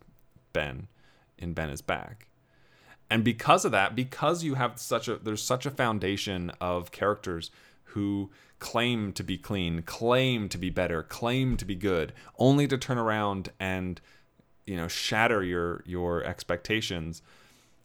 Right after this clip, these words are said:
y-, you can't f-, ever fully commit to him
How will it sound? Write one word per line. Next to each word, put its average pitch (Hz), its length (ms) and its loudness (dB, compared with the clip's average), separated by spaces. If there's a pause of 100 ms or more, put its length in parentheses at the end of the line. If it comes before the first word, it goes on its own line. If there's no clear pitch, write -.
(640)
y-, - 160 -16
you 110 440 -4
can't 135 460 0 (260)
f-, - 280 -20
ever 127 360 6
fully 117 340 0
commit 98 400 0
to 80 120 -6
him 85 480 -4